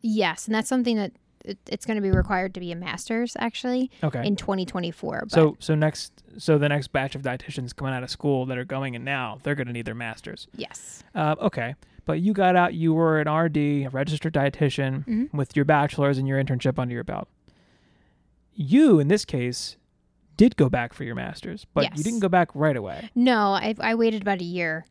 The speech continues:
Speaker 1: um, and
Speaker 2: And you
Speaker 1: then
Speaker 2: were
Speaker 1: went
Speaker 2: working?
Speaker 1: back. Yes.
Speaker 2: You were working, so from, from what I remember, you were working at the Y, the Y M C A.
Speaker 1: Not for my master's. I was
Speaker 2: Not
Speaker 1: at ShopRite.
Speaker 2: Well, before your master's.
Speaker 1: Oh, yeah, before my master's. Sorry.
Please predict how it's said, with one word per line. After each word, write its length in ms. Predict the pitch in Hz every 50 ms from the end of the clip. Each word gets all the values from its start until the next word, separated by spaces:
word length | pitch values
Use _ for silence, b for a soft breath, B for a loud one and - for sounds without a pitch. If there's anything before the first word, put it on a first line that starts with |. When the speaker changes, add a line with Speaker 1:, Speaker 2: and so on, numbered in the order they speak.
| _ -
Speaker 1:
um, 60 | - -
and 400 | 175 165 156 160 170 190 190 220
Speaker 2:
And 100 | - 147
you 40 | 156
Speaker 1:
then 60 | 170
Speaker 2:
were 40 | 151
Speaker 1:
went 100 | 151 151
Speaker 2:
working? 240 | 214 208 - - -
Speaker 1:
back. 80 | 214 - - _ _
Yes. 380 | - 185 - - - - - - -
Speaker 2:
You 120 | 190 208
were 80 | 214 196
working, 320 | 185 185 180 - 185 180
so 180 | 165 - 165 156
from, 460 | 147 - 170 160 160 160 160 - -
from 180 | 175 - 156 156
what 80 | 156
I 40 | 151
remember, 300 | 143 139 147 143 135 127
you 200 | 123 127 135 135
were 80 | 139 139
working 460 | 139 147 143 139 - 143 139 139 -
at 160 | - 135 127 -
the 80 | 131
Y, 500 | 127 123 131 165 180 139 98 85 90 - -
the 80 | - 135
Y 160 | 131 143 147
M 100 | 139 -
C 180 | - - 131
A. 240 | 143 131 101 - - _ _ _ _ _ _
Speaker 1:
Not 520 | - 226 220 214 202 202 220 208 196 202 -
for 140 | - 214
my 120 | 190 190 240
master's. 440 | - - 185 - - - - 190 -
I 60 | -
was 60 | 175
Speaker 2:
Not 240 | 196 196 - - -
Speaker 1:
at 140 | - - -
ShopRite. 160 | - - - - - _ _ _ _ _ _ _ 302
Speaker 2:
Well, 200 | 190 180 175 - _
before 340 | - 160 139 - - 196 190
your 120 | 139 131 127
master's. 220 | - - - 254 -
Speaker 1:
Oh, 360 | 294 294 277 240 208 190 190 - -
yeah, 200 | 233 220 202 185
before 260 | 180 190 - - 226 196
my 60 | 185
master's. 460 | 175 151 165 - - - - - - _ _
Sorry. 280 | - - - - -